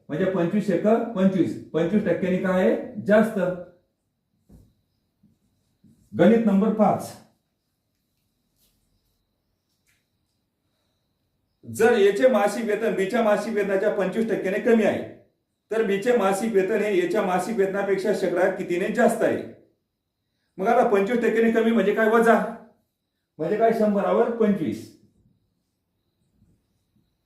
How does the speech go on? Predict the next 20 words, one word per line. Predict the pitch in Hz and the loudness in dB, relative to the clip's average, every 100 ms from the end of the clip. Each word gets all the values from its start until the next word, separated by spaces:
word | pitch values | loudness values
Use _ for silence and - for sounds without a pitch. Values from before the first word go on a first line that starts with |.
| _ _ _ - | _ _ _ -2
मग | 180 | 2
आता | 226 - | 4 2
कमी | 196 214 | 0 0
म्हटल्यानंतर | 247 202 220 220 240 | 2 2 2 0 0
आणि | 202 202 | -2 0
आपल्या | 214 208 233 | -2 0 0
काढायचं | 208 220 226 254 | 0 0 0 2
जास्त, | 254 226 202 | 2 2 0
तर | 185 - - _ _ _ _ _ _ - | -2 -6 -14 _ _ _ _ _ _ -6
म्हणजे | 196 226 | 0 2
वरच्याचा | 202 214 226 220 214 | 4 2 0 0 0
गुणाकार, | 208 202 226 190 | 0 0 0 0
खालच्याची | 175 202 202 | 0 0 0
वजाबाकी. | 190 170 151 120 107 - - _ _ _ _ | 0 0 0 -2 -8 -12 -20 _ _ _ _
मग | 156 | -4
आता | 196 202 | 0 2
बोला | 185 226 | 4 4
सगळेजण, | 226 196 196 208 220 226 - - _ _ _ _ _ _ _ _ _ _ _ _ _ _ _ _ _ _ - | 2 2 2 2 2 0 -4 -18 _ _ _ _ _ _ _ _ _ _ _ _ _ _ _ _ _ _ -2
शंभर | 175 190 226 202 | 2 4 2 2
गुणिला | 202 180 156 185 208 | -2 0 0 0 -2